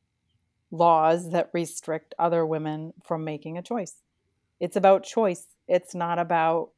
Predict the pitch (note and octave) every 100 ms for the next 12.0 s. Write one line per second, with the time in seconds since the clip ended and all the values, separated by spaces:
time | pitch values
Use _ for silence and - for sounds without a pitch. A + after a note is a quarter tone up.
0 | _ _ _ _ - E3+ D#3 D#3 - -
1 | - F3 E3+ E3+ E3 E3 D#3+ E3 - E3+
2 | E3 E3 D#3+ D#3+ D#3 - - F3+ E3 D#3+
3 | D#3+ - _ _ - - E3 F#3 B3+ -
4 | _ _ _ _ _ _ _ _ - F3
5 | E3 D#3 D3+ - D#3+ D3 - - D3 E3+
6 | D#3+ D#3 D#3 D#3+ F3+ D#3+ D#3 - _ _
7 | _ F#3 F3 D3+ D#3 F3+ F#3 F#3+ F#3 F3+
8 | F3+ F3+ F3 D#3+ D3+ - E3+ E3 D#3+ D#3
9 | _ _ _ _ _ _ - F3 F3 F3+
10 | E3+ F3 - F#3 E3+ E3 F3 E3 D#3+ E3+
11 | E3 D#3+ - E3 E3+ E3+ D#3 D3+ D#3